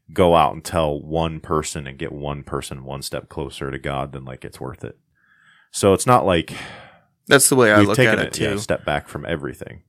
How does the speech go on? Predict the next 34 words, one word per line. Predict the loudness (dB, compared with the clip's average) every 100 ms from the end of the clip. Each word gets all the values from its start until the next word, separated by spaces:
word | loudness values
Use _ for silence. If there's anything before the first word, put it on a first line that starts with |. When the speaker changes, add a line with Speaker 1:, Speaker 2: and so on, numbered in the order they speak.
| 0
Speaker 2:
Like | 2 4
with | 0
the |
people | 2 0 2
that | 0
work | 0 -2
at | -2
Lux, | -2 -4 -4 -8 -4
or | -2 -2
the | -4
people | -8 -8
we | -8 -6
deal | -2 -2
with | -4 -8
at |
High | -8 -8
Point, | -8 -10 -8 -10 -8
or | -8 -8 -12 _ -20 _ _ _ _
our, | -10 -6
our | -6
customer | -2 0 0 -4 -6
base, | -4 -4 -6
it's, | -4 -4 -4 _ _ _ -2
if | 2
we | 4
can | 2 2
leave | 0 -2
an | -4
impression | -4 -2 -2 -2 -8
there, | -4 -2 -2 -6 _ _ _ _ _
that | 2 2
impression's | 2 -4 -6 -10 -10
gonna | -10 -8
be | -6 -6 -8